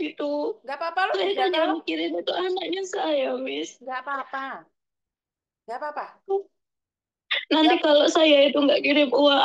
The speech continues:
Speaker 1: anak saya itu dibentak-bentak gitu, Miss. Saya itu nggak tega.
Speaker 2: Ya, karena itu cara memerasnya, Nduk.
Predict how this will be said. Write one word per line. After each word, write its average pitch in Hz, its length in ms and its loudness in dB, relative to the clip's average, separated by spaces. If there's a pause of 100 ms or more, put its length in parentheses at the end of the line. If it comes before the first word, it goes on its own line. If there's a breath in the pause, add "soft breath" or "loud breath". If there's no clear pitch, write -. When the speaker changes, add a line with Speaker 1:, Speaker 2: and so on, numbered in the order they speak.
Speaker 1:
anak 294 160 4
saya 320 320 2
itu 339 160 2
dibentak-bentak 403 1300 2
gitu, 302 320 2
Miss. 330 160 2
Saya 330 240 4
itu 523 80 2
nggak 453 320 4
tega. 453 640 4 (800)
Speaker 2:
Ya, 233 160 -4
karena 262 320 -6
itu 339 160 -16
cara 254 320 -2
memerasnya, 254 640 -6
Nduk. 160 400 -10